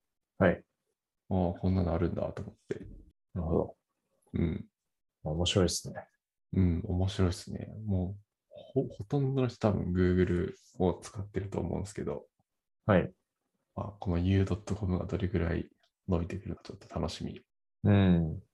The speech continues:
Speaker 2: うん。
Speaker 1: そうですね。Google以外使ってないんで、それは。
Speaker 2: そうっすよね。
Speaker 1: はい。
Speaker 2: しかもこの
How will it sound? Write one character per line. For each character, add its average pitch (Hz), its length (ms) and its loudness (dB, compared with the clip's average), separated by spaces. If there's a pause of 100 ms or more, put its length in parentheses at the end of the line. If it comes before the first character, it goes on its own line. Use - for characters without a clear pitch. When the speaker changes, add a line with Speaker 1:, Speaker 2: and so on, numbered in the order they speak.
(140)
Speaker 2:
う 87 60 -2
ん。 78 200 -6 (460)
Speaker 1:
そ - 180 4
う 82 40 4
で - 40 0
す - 180 -6
ね。 90 240 2 (680)
Google 117 480 10
以 117 80 12
外 87 360 6
使 - 160 0
っ 104 40 0
て - 140 0
な 95 80 6
い 92 40 6
ん 90 80 4
で、 - 240 0 (560)
そ - 140 -6
れ 85 60 -2
は。 85 120 -4
Speaker 2:
そ - 180 -2
う 117 40 2
っ - 20 -2
す - 300 -8
よ - 80 -10
ね。 87 340 -4 (420)
Speaker 1:
は 95 140 2
い。 - 160 -6 (500)
Speaker 2:
し - 100 -18
か - 80 -4
も 90 80 -4
こ 92 80 -2
の 95 120 -2